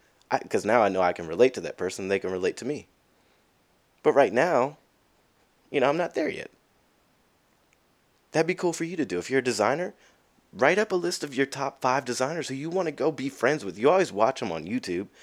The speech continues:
or you, you follow 'em on Behance and Instagram, and you're like, "Man, I just wanna work with that guy." But what if you did some stuff that got you to that guy's level? Right? Have it written down.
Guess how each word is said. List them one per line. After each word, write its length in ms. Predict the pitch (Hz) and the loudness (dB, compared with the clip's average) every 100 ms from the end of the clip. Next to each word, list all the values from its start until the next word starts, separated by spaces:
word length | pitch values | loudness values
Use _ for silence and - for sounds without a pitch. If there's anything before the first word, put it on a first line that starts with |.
| - | -10
or 80 | - | -6
you, 240 | 101 85 - | -4 -6 -10
you 200 | 90 80 | -14 -12
follow 340 | 78 117 117 123 | -2 4 6 6
'em 120 | 120 | 4
on 100 | 95 | 0
Behance 420 | 87 98 135 - | -2 -2 -2 -4
and 80 | - | -6
Instagram, 600 | 101 - 101 110 117 120 - _ _ _ _ - | -6 -6 -4 0 0 -2 -8 _ _ _ _ -6
and 120 | 120 | 0
you're 80 | 117 | 0
like, 160 | 85 | -2
"Man, 240 | 85 95 95 | -4 -2 -2
I 120 | 107 | -4
just 200 | 107 - | -6 -6
wanna 120 | 85 | -8
work 300 | 80 98 90 | -6 -8 -8
with 100 | 92 | -8
that 200 | 87 85 | -8 -6
guy." 300 | 90 78 80 _ _ _ _ _ _ _ _ _ _ _ _ - | -6 -8 -10 _ _ _ _ _ _ _ _ _ _ _ _ -8
But 60 | |
what 160 | 185 254 | -6 -6
if 120 | - | -8
you 60 | 214 | -8
did 200 | 196 202 | -6 -6
some 180 | 180 | -6
stuff 260 | 170 175 170 | -6 -6 -4
that 160 | 147 - | -6 -4
got 260 | 143 - | -4 -6
you 60 | 143 | -10
to 140 | - | -8
that 160 | 135 123 | -6 -2
guy's 260 | 123 123 | -2 -2
level? 380 | 117 139 - - _ _ _ - - - _ _ _ _ - | -4 -8 -10 -16 _ _ _ -20 -20 -20 _ _ _ _ -4
Right? 280 | 127 170 - _ _ _ _ _ _ _ - | -2 -4 -10 _ _ _ _ _ _ _ -8
Have 180 | 185 294 | -4 -2
it 100 | 294 | 0
written 240 | 147 208 | 0 0
down. 340 | 247 240 90 | -4 -4 -6